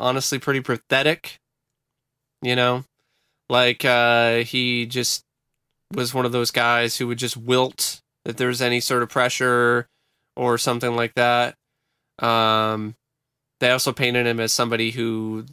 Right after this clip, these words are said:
they always felt was, there was something wrong with him, uh, from the moment that they first met him. So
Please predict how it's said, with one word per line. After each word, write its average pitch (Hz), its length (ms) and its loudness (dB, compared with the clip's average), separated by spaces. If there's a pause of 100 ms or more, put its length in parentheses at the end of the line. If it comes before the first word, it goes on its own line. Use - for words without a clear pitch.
they 117 240 2
always 113 380 2
felt 117 260 -2
was, 107 260 -8
there 117 120 -2
was 107 100 -6
something 113 300 -4
wrong 110 300 2
with 117 160 -4
him, 117 460 -2 (540)
uh, 104 360 0
from 110 160 -8
the 107 80 -6
moment 107 360 -6
that 104 160 -12
they 104 440 -4 (420)
first 110 320 -2
met 113 240 -2
him. 117 340 0 (1700)
So 156 760 4